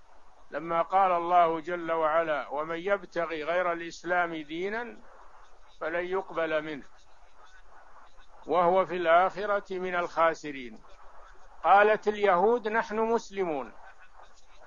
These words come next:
قالت اليهود: "نحن مسلمون والحمد لله". فالله امتحنهم بالحج، قال: "إن كنتم مسلمين فحجوا"،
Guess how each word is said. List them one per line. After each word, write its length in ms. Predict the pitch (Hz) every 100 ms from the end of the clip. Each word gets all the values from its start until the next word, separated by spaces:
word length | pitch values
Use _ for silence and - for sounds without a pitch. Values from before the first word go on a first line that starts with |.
| - - - -
قالت 380 | 135 147 165 160
اليهود: 580 | 175 160 151 170 196 202 - - - - - - -
"نحن 340 | 143 175 170 185
مسلمون 760 | 220 220 214 180 185 185 190
والحمد 480 | 156 151 147 170 156
لله". 460 | 151 139 135 131 113 - - - - - - - - - -
فالله 400 | 147 170 220 240
امتحنهم 760 | 240 233 240 226 202 196 185 196
بالحج، 400 | 180 170 156 143 - - - - - -
قال: 220 | 135 170
"إن 260 | 190 214 220
كنتم 500 | - 277 254 220 202
مسلمين 560 | 190 - 175 190 254 240
فحجوا"، 640 | 190 175 175 - 143 143